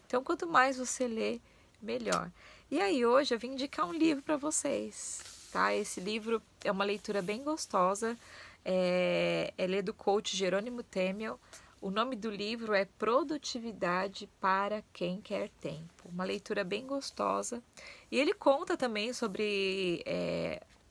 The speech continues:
a transição da vida dele, momentos de dificuldade, como foi pra ele abrir mão, é, da carreira de advogado pra se tornar coach, palestrante,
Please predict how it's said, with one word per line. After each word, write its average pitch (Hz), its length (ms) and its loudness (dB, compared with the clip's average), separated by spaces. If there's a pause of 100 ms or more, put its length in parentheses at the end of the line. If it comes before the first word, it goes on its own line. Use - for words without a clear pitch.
a 180 100 0
transição 202 640 -2
da 233 100 -2
vida 180 260 -2
dele, 190 240 0
momentos 190 500 -2
de 196 140 -4
dificuldade, 190 1000 -4 (400)
como 262 280 4
foi 233 300 2
pra 208 200 4
ele 196 220 2
abrir 196 300 0
mão, 196 360 -2
é, 175 500 0
da 175 220 0
carreira 196 440 -2
de 180 80 -6
advogado 175 640 -2
pra 180 140 -8
se - 160 -6
tornar 175 380 -2 (100)
coach, 185 600 0
palestrante, 180 1000 -4